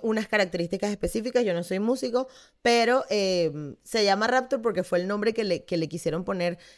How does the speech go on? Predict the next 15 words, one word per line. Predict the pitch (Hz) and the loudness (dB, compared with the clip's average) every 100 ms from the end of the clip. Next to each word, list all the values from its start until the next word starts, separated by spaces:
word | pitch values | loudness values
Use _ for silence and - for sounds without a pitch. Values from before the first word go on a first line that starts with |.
| - | -4
eh, | 190 185 | 0 2
él | 190 190 196 | 2 0 0
y | |
sus | - 214 170 | -4 -8 -4
compañeros | 185 165 151 170 226 269 - | -4 -2 -2 0 0 -2 -2
cuando | 190 165 156 | 0 0 -2
crearon | 160 147 160 | -2 -2 -2
este | 180 - | -6 -6
género. | 208 208 180 214 - - - | -6 -4 -4 -6 -12 -14 -4
Pero | 196 | -2
es | 202 | -2
un | 220 | -2
género | 233 240 247 254 | -4 -2 -2 -2
que, | - 202 185 226 - _ _ - | -2 0 2 0 -6 _ _ -2
em, | 208 190 165 156 123 82 | 0 2 0 -2 -8 -12